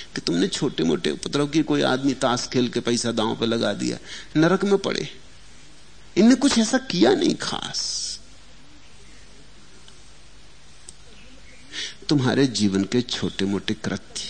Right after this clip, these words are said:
क्षम्य हैं। इसका यह मतलब नहीं कि मैं ये कह रहा हूं कि तुम इनको करते जाओ।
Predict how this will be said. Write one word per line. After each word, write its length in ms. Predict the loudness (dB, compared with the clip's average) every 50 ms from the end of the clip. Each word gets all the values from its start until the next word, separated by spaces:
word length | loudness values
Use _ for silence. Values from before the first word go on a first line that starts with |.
| -10 -14 -16 -18 -18 -18 -18 -18 -18 -18 -18 -18 -18 -18 -18 -18 -18 -18 -18 -18 -18 -14
क्षम्य 420 | -8 -6 2 4 4 6 8 8 6
हैं। 340 | 6 4 -4 -12 -14 -16 -18 -18 -18 -18 -18 -18 -18 -16 -12 -10 -8 -8 -8 0 2
इसका 280 | 4 4 6 8 8 10
यह 180 | 12 12 12
मतलब 340 | 12 12 10 10 8 10 12
नहीं 200 | 12 12 12 12
कि 100 | 12 10
मैं 140 | 10 12 12
ये 140 | 12 10 8
कह 160 | 10 10 12
रहा 120 | 12 12
हूं 120 | 12 10 8
कि 80 | 8
तुम 160 | 8 10 10
इनको 200 | 10 10 10 8
करते 360 | 8 8 6 4 6 6 6 6
जाओ। 280 | 6 4 2 2 -2